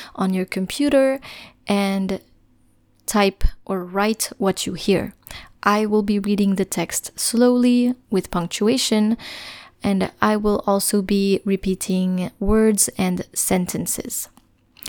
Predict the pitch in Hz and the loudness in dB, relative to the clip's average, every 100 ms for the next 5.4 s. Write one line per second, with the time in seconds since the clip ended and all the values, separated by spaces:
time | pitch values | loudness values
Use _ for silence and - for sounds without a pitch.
0 | - _ 190 190 220 262 - - - - | -16 _ -2 2 2 0 -4 -6 -4 0
1 | 240 - - - _ 214 202 190 - _ | 0 0 -8 -8 _ 0 0 -2 -10 _
2 | - 208 202 202 - - _ - 196 190 | -4 0 0 0 -4 -16 _ -6 0 0
3 | - 196 190 - 196 190 190 - - 185 | 2 2 2 -2 -2 -2 -2 -4 -2 0
4 | - 208 202 - 185 170 160 165 - - | 2 4 4 2 0 0 -2 -2 -4 2
5 | 247 269 269 | 4 4 2